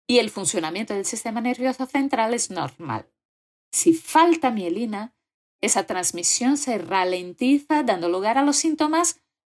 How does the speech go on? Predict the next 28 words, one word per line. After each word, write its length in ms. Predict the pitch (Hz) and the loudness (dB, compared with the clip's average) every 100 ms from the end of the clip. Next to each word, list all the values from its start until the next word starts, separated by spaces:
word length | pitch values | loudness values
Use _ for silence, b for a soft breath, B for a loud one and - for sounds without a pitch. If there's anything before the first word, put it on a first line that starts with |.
| - | -2
que 80 | 208 | 0
hemos 260 | 208 254 | 2 -2
dicho 240 | 233 220 247 | -2 -4 -4
anteriormente 640 | 226 247 269 262 220 262 | -2 0 0 -2 -4 -4
que 80 | 254 | -4
son 300 | - 170 165 | -4 -6 -6
típicos 560 | 226 - 175 170 147 | -8 -2 -2 0 -4
de 80 | 147 | -6
un 100 | 135 | -10
brote. 400 | 147 135 - 139 _ _ _ _ _ _ _ _ _ _ _ | -8 -10 -12 -20 _ _ _ _ _ _ _ _ _ _ _
Al 160 | 330 160 | 0 4
inicio 300 | 165 - 285 | 4 2 0
de 80 | 277 | 2
la 80 | 254 | 0
enfermedad 640 | - 190 160 156 214 285 _ _ _ _ | -2 -8 -6 0 2 0 _ _ _ _
es 320 | 254 311 294 | 6 6 6
habitual 640 | 226 180 165 190 202 226 220 | 2 -2 -4 0 2 2 -2
tener 400 | 202 196 190 _ _ | -8 -6 -8 _ _
uno, 600 | 277 302 302 320 330 330 _ _ _ _ - | 2 4 4 4 2 -2 _ _ _ _ -8
un 240 | 220 240 | -4 2
brote 640 | 240 294 320 320 311 320 - _ _ _ _ _ | 4 4 4 2 4 2 -2 _ _ _ _ _
cada 280 | 196 185 226 | -2 0 2
año, 500 | 294 320 320 339 330 _ _ _ _ _ | 2 4 2 2 -2 _ _ _ _ _
un 160 | 220 | -2
brote 480 | 214 233 285 - 285 | 2 4 4 2 0
cada 260 | 285 202 190 | 0 -2 -2
dos 380 | 165 196 202 175 | -2 0 0 -2
años. 580 | 156 151 - - - | -8 -12 -8 -8 -8